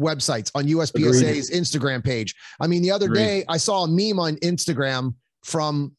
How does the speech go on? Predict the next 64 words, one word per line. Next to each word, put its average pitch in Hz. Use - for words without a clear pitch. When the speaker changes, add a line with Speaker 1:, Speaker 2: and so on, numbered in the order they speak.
Speaker 1:
the 139
U 160
S 147
P 165
S 147
A, 226
and 175
I'm 156
like, 143
"What 117
is 208
this 127
shit? 123
Where's 202
the 190
shooters? 185
Like, 156
where's 214
the 208
best 202
shooters 226
in 214
the 190
world 156
that 160
are 156
going 196
to 196
these 180
matches 156
and, 147
and, 151
and, 143
and 147
no 185
one's 226
sharing 254
their 262
video?" 294
I, 151
I 190
don't 214
get 147
it. -
It 151
just, 143
Speaker 2:
I 131
think 151
Speaker 1:
it 170
Speaker 2:
it, -
I -
Speaker 1:
kinda -
Speaker 2:
think 160
you 160
could 156
Speaker 1:
irritates 131
Speaker 2:
have 123
Speaker 1:
me. 113
Speaker 2:
a, 104
a -
full 127
diverse 110
group 98
of 101